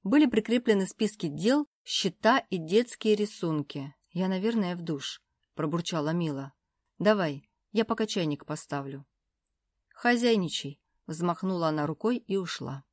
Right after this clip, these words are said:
Руслан заглянул в кухонные шкафчики с рядами банок для круп и макарон, наборами специй и стратегическим запасом кофе, чая, сахара, шоколадных шариков на завтрак. В холодильнике, куда из интереса заглянул Руслан,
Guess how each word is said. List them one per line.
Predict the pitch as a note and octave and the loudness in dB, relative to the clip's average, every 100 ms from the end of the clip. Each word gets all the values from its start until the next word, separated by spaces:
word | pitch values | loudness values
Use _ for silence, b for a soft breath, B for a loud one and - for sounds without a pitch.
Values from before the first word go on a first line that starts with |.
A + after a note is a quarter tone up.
| _ | _
Руслан | A3 C#4 D4+ C4+ | -2 6 6 8
заглянул | A3+ A3+ A3+ A3 | 6 6 6 4
в | G#3 | 2
кухонные | C4 B3+ G3+ F3 | -4 0 0 2
шкафчики | E3 - C#4 - A#3+ A#3 | 0 0 0 0 -4 -2
с | A3+ | 0
рядами | A#3 A3 G#3+ G#3 | 2 4 6 4
банок | F#3+ G3+ G3+ - - | 4 2 2 -4 -2
для | G3+ | 0
круп | G3+ G#3+ G#3 - | 2 0 0 -2
и | G3+ | 0
макарон, | G3 G3+ G3 F#3+ F#3 - - | 2 2 2 0 -2 -8 0
наборами | G#3 A#3+ G#3+ F3+ | 4 6 6 4
специй | - - C#4 C#4+ A#3+ | -2 0 0 0 -4
и | - G3+ | -2 -4
стратегическим | - F3+ F3+ F3+ C4 B3 A#3 G#3+ F3+ | -2 -2 -2 0 0 -2 -4 -4 0
запасом | E3+ - F#3+ - F#3 | 0 0 -4 -2 -4
кофе, | - - F#3+ F3+ - C#3+ | -2 0 2 0 -4 -6
чая, | - F3+ F#3 D#3 C#3+ | -4 2 2 2 -2
сахара, | - F#3 A#3+ - D#3 D3 | 0 2 2 0 -8 -6
шоколадных | - - F#3 F3+ E3 | -6 -2 2 2 2
шариков | - F#3+ A3 G#3+ F3 - | 0 0 2 0 -4 -4
на | F3 | -4
завтрак. | D#3+ C#3+ - - - - _ _ _ _ | -2 -4 -6 -16 -18 -20 _ _ _ _
В | - | 2
холодильнике, | A#3 B3 E4 E4+ A#3+ G3 | 4 6 6 6 4 2
куда | - G#3 - | 4 6 6
из | A#3 G#3+ | 4 4
интереса | A#3+ B3 C4 G#3+ - E3 | 4 6 6 4 2 -4
заглянул | F3 F#3 F#3 F3+ E3 | 0 2 2 2 0
Руслан, | G3 - F#3 D3+ C#3 | -2 -2 2 2 0